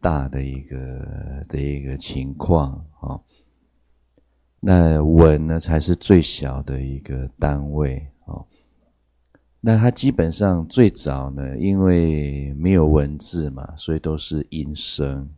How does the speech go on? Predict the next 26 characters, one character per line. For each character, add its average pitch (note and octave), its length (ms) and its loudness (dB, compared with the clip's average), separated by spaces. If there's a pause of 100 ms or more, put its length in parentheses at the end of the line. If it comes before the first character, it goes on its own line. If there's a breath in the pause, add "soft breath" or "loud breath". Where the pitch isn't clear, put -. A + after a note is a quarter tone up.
(200)
啊， C2+ 200 -12
都 C#2+ 140 -12
是 C#2+ 220 -12
音 C#2 240 -10
声。 C#2 360 -12 (880)
所 - 200 2
以 D#2 260 2
文 D#2 380 2
呢， F2+ 120 0
就 F#2+ 160 0
是 F#2+ 320 0 (640)
最 G2+ 320 2
小 C2+ 500 -6
的 C#2 200 -8
一 C#2+ 220 -8
个， C2+ 840 -10 (380)
的 C#2+ 140 -12
一 C#2+ 160 -8
个 C#2 180 -10 (720)
音 F2 500 -4
呐， C#2 200 -6 (160)
啊， B1+ 200 -12 (300)
一 D2+ 100 -12
个 D2 140 -8
音 D2 580 -8 (160)
啊。 D2+ 160 -16